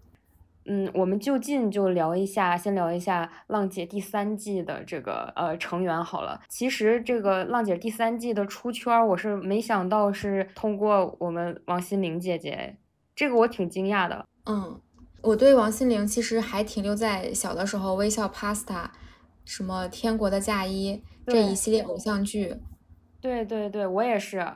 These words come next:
Speaker 1: 然后，呃，我记得我对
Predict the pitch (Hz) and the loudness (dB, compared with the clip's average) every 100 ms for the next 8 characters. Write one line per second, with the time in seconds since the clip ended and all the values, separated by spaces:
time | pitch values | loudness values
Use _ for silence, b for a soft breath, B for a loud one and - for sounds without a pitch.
0 | - _ _ _ - 196 220 233 208 - | -14 _ _ _ -2 -2 2 2 2 2
1 | 214 - 214 208 311 277 254 240 196 196 | 2 2 0 0 0 2 4 2 0 0
2 | 269 269 247 220 214 202 | 2 0 2 0 0 -2